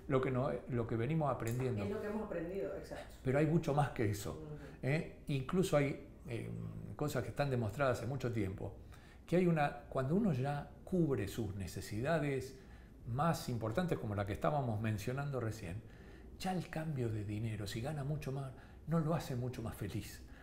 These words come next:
Speaker 1: La verdad es la misma cosa. No, no. Claro, todos estamos como estupidizados en correr por ganar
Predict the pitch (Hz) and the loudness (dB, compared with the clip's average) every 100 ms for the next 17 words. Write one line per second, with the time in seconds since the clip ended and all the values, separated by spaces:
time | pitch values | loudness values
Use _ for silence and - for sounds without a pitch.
0 | - 127 131 139 175 185 202 - 139 135 | -6 2 4 6 6 4 2 -2 -2 0
1 | 156 127 123 139 98 - - - - - | 0 0 0 0 0 -4 -12 -14 -16 -16
2 | - - - - 156 156 160 151 - - | -18 -18 -10 2 4 4 2 0 -8 -14
3 | - 208 151 120 - - - 214 247 202 | 12 12 12 8 0 -12 0 10 10 10
4 | 135 190 202 175 131 113 - 117 123 127 | 8 10 10 8 2 0 0 0 2 2
5 | 123 180 165 185 196 - - 135 123 - | 6 8 8 6 4 0 0 0 4 8
6 | 131 165 170 151 120 110 120 143 139 - | 12 12 12 6 6 4 8 8 6 2